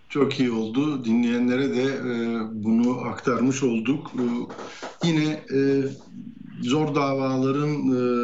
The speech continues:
salonlarda ben sizi çok izledim. Zor davaların, e, avukatlığını yapıyorsunuz. Umarım, e,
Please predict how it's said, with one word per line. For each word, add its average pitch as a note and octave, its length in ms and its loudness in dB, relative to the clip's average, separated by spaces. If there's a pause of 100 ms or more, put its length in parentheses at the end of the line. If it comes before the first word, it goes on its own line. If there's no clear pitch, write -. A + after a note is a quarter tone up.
(440)
salonlarda B2 1000 2
ben A#2+ 320 2
sizi A#2+ 300 -2
çok B2 240 0
izledim. A2+ 580 0
Zor A#2 360 0
davaların, A2+ 720 2
e, A2 640 0 (120)
avukatlığını A2 720 2
yapıyorsunuz. A2+ 720 0 (540)
Umarım, C#3+ 580 2
e, C3 100 2